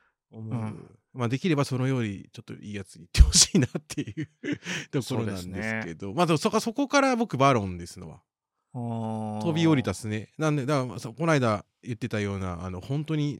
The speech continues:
Speaker 1: これはいるのかみたいな気持ちになりまくったっす。
Speaker 2: うん、うん。
Speaker 1: はい。
Speaker 2: まあ、でも今、ほら、幸いにも在宅ワークとかがすごい取り沙汰されたじゃないですか。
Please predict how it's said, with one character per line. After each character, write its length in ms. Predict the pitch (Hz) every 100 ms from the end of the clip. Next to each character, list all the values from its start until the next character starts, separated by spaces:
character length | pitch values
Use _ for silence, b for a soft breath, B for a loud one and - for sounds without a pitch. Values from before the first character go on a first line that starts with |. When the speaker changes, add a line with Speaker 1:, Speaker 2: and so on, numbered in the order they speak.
| -
Speaker 1:
こ 140 | -
れ 60 | 139
は 120 | 127
い 100 | 113
る 80 | 135
の 100 | 131
か 140 | 95
み 100 | 101
た 100 | 101
い 20 | 90
な 80 |
気 140 | 87 113
持 100 | 107
ち 140 | 117
に 140 | 123 95
な 120 | 101
り 100 | 110
ま 100 | 117
く 80 | -
っ 20 |
た 140 | -
っ 20 |
す。 180 | 80 - _ _ _ _ _ 107
Speaker 2:
う 40 |
ん、 200 | 107 - _ -
う 20 |
ん。 220 | 104 95 - _ _
Speaker 1:
は 160 | - 101
い。 80 | - - _ _ _ _ _
Speaker 2:
ま 140 | 156 151
あ、 40 |
で 100 | 180
も 140 | 175
今、 380 | 175 233 139 104 -
ほ 80 | 135
ら、 180 | 110 b b b b
幸 420 | - 185 226 240
い 40 | 240
に 160 | 240
も 520 | 220 135 262 113 98 - _ _ _
在 240 | 127 156 202
宅 260 | 208 -
ワ 120 | 208 185
ー 40 |
ク 80 | -
と 120 | 110
か 120 | 113
が 120 | 107
す 120 | 104 135
ご 140 | 147
い 40 |
取 440 | - 123 123 123 127
り 80 | - _ _
沙 80 | 120
汰 80 |
さ 120 | 117 127
れ 80 |
た 120 | 117 110
じ 60 |
ゃ 20 |
な 80 | 98
い 20 | 92
で 40 |
す 60 | -
か。 260 | 80 -